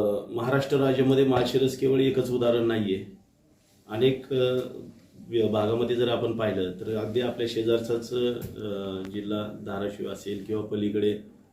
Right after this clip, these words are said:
अ, बुलढाणा जिल्ह्यातला मेहकर तालुका असेल, अनेक ठिकाणी अगदी लोकसभा, विधानसभेपासून ते अगदी, अ, जिल्हा परिषद असेल, महानगरपालिका असेल किंवा अगदी, अ, जिल्हा प-, ग्रामपंचायतपर्यंत या ठिकाणी आतापर्यंत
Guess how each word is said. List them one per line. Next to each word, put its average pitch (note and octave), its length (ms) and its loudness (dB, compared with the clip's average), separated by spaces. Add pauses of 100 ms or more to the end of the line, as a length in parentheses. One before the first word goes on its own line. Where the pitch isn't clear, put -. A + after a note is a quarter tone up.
(140)
अ, F#2 320 -6
बुलढाणा G#2+ 340 0
जिल्ह्यातला G2+ 680 -4 (120)
मेहकर G#2 260 -4
तालुका G2 360 -6
असेल, F#2+ 320 -6 (400)
अनेक - 260 4
ठिकाणी A2 240 2
अगदी A2 240 2
लोकसभा, A#2 420 0
विधानसभेपासून A#2+ 920 0
ते B2 60 2
अगदी, B2 520 0 (340)
अ, A2 100 -2 (1080)
जिल्हा A#2 220 2
परिषद A#2 320 0
असेल, A2+ 340 0
महानगरपालिका A2+ 760 4
असेल A2 300 0
किंवा A#2+ 220 0
अगदी, A2+ 220 0 (540)
अ, G2+ 420 -4 (140)
जिल्हा A#2+ 220 -2
प-, G#2+ 280 0
ग्रामपंचायतपर्यंत A#2 840 2 (520)
या B2+ 120 2
ठिकाणी A#2 300 0
आतापर्यंत A2 600 0